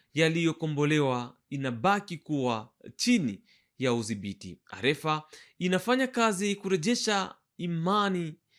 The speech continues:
ikirekebisha taasisi za kifedha na kubaini huduma za fedha. Fiema anatarajia kurudi kwa utulivu wa fedha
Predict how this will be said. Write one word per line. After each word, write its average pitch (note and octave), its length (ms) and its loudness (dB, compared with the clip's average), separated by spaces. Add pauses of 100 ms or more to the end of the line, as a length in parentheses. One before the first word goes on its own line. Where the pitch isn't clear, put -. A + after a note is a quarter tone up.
ikirekebisha D#3+ 1080 0
taasisi C3 580 -2
za A#2+ 120 -2
kifedha A2+ 540 -4 (420)
na C#3 260 0
kubaini C#3 600 2
huduma D3+ 600 0
za G#2+ 120 -2
fedha. F#2+ 460 -6
Fiema D3 440 -2 (420)
anatarajia F#3+ 720 2
kurudi F#3+ 500 0
kwa E3+ 220 2
utulivu E3 680 0
wa B2+ 160 -6
fedha B2+ 460 0